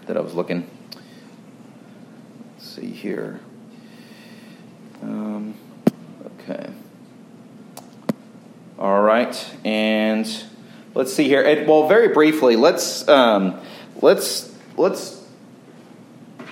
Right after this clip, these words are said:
uh, talk through the idea of, um, going back to the nuclear bomb. This is always a good one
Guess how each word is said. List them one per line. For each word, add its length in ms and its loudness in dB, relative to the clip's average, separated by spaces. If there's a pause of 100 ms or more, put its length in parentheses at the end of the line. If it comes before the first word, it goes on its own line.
(560)
uh, 220 -4
talk 380 -4
through 200 -2
the 460 -2 (880)
idea 520 0
of, 540 -2 (540)
um, 560 -6 (1300)
going 220 0
back 340 2
to 580 -2
the 80 -6
nuclear 380 0
bomb. 320 -2
This 140 -6
is 120 -8
always 300 0
a 60 -8
good 180 -6
one 220 -14